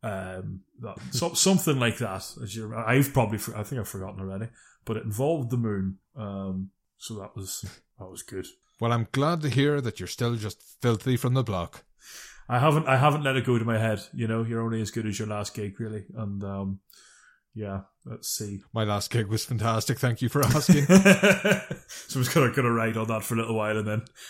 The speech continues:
Speaker 1: and then try the next one. <laughs>
Speaker 2: I just realised too that I always tell you off for not asking me how I am,
Speaker 1: Actually.
Speaker 2: and then I remembered you did ask me how I was, and I told you to fuck off.
Speaker 1: Yeah,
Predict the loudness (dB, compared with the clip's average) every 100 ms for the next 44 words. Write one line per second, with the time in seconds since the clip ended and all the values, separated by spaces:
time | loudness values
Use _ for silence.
0 | -4 2 2 0 -2 0 2 0 0 -4
1 | -2 -2 0 0 -2 -2 -6 -4 -6 -6
2 | -12 -12 -16 -14 -14 -14 -16 -20 _ _
3 | _ -4 -4 0 2 4 2 0 -2 0
4 | 0 -2 -2 -2 -2 -2 -4 -4 -4 -2
5 | -2 -2 -4 -8 -10 -6 -4 -6 _ _
6 | _ _ -10 -6 -4 -4 -4 -4 -4 -2
7 | -4 -4 -4 -4 -4 -4 -4 -4 -8 -12
8 | -12 -10 -8 -8 -6 -8 -10 -14 -16 -10
9 | -8 -6 -6 -6 -6 -4 -2 -4 -4 -4
10 | -2 -2 -2 -4 -4 -6 -10 -8 -8 -10
11 | -10 -10 -10 -8 -8 -8 -12 -20 -20 -12
12 | -6 -4 -4